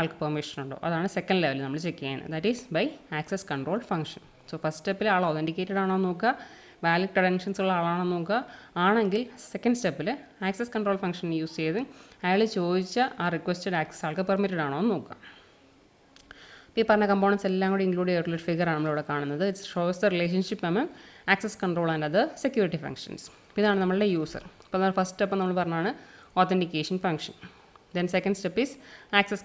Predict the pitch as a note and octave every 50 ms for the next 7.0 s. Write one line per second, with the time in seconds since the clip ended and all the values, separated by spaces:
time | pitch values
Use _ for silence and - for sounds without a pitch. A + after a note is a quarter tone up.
0 | - D#3 C#3+ C#3+ E3 F#3 F3+ A3+ G3 E3 - - - - F3 - - - - G3+
1 | G3+ F#3+ F#3 F#3 F3+ F3+ F3 F3+ A3+ C4+ C4+ - A#3 G3 - - E3+ E3 D#3+ F#3+
2 | C4+ C#4 - - - - - - - - - - A#3+ A#3 A3+ G3 F3 - - C3
3 | A#2+ - D3 E3 E3+ F3+ F3+ F3+ F#3 F#3+ G#3 G#3+ G#3 G#3+ G#3 G3+ - - G3 G3
4 | F#3+ F#3 F3+ F3 F3 F3 E3+ - - - - F3+ F3 F3+ E3+ F#3 F3+ E3+ E3 D#3+
5 | D#3+ D#3+ D#3 E3 F3 F#3+ G#3 A3+ A#3 - E3+ E3 D3+ C3+ B2 - - - - -
6 | - - - - - - - - - - _ - - - - - - - - -
7 | F3+